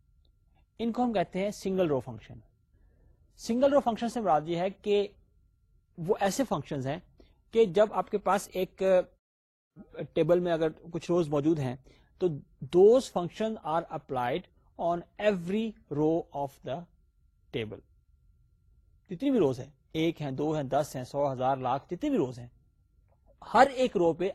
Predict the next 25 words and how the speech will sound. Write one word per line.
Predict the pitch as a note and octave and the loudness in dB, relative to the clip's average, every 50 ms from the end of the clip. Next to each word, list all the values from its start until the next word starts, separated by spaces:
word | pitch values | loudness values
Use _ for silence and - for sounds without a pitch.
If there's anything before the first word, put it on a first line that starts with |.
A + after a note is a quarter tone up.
| - | -4
الگ | - E3+ F3+ G3 F#3 | -2 0 2 2 0
الگ | - D#3+ D#3+ D#3+ C#3+ | 0 -2 -2 0 0
اپلائی | C3 - C3+ A#2+ A#2+ | -2 -4 -4 -6 -6
ہوگا۔ | A2+ B2+ | -6 -8
مثال | B2+ C#3 D#3 D#3 F3+ F3+ | -8 -8 -4 -2 -2 -2
کے | F#3 F#3 | -2 -2
طور | F3 F3 E3 | -4 -4 -4
پہ | E3 F#3 F#3 F3 - _ _ _ _ _ _ _ - | -4 -6 -8 -8 -10 _ _ _ _ _ _ _ -12
you | D#3 D#3 F3 | -4 -2 0
just | E3 D3+ G3 F#3+ - - | 2 2 0 0 0 0
saw | F3 D#3+ E3 E3 - - _ _ _ D3 D#3 | 2 2 2 0 -2 -10 _ _ _ -4 -4
the | E3+ - - D3 | -4 -2 -4 -6
upper، | - _ - D#3 D#3 D#3 D3 - - _ _ _ - C3 B2+ | -6 _ 2 4 4 4 2 -4 -12 _ _ _ -10 0 4
lower، | D3 D#3 D#3 D3+ D3 C#3 C3+ - _ - C3+ | 6 6 6 6 4 2 -2 -10 _ -4 -2
length، | C#3 C#3+ D3 C#3 - - _ _ _ _ _ _ _ - | 0 0 0 -4 -8 -14 _ _ _ _ _ _ _ 4
all | F#3 G#3+ B3 C4+ C#4+ A#3 | 6 8 8 8 6 4
these | A#3+ A3+ G3+ | 0 2 4
are | G3 E3+ F3+ F#3+ F#3+ - - _ _ _ _ _ _ _ _ - C3+ A2+ B2 | 4 6 6 4 2 -2 -8 _ _ _ _ _ _ _ _ -10 -8 -4 0
row | C#3 D#3+ G3 G#3+ | 4 6 8 8
level | G#3 F3+ C#3+ C3 C3 - - | 8 6 4 2 0 -4 -8
functions، | A2+ - - - A2 G#2+ A2 - - - _ | -14 -16 -18 -18 -18 -18 -18 -20 -20 -20 _
یعنی | - D3+ E3+ G3 F3 C3 - - | -8 -6 -4 -2 -4 -4 -2 4
ہر | E3+ A#3+ C#4 C4+ | 6 8 8 8
رو | G#3+ F#3 E3 C#3+ | 6 4 2 2
پہ | C3 - C3 C#3+ | 2 0 -2 -2